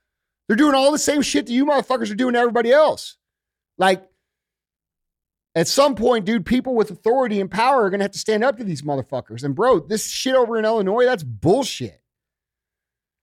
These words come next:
And, dude, like, I know there's people that watching this right now or listening to this right now who are from, like, fucking New York or from California that don't understand guns.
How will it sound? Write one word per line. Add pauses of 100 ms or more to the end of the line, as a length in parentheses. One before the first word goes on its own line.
(960)
And,
dude,
like,
I
know
there's
people
that
watching
this
right
now
or
listening
to
this
right
now
who
are
from,
like,
fucking
New
York
or
from
California
that
don't
understand
guns.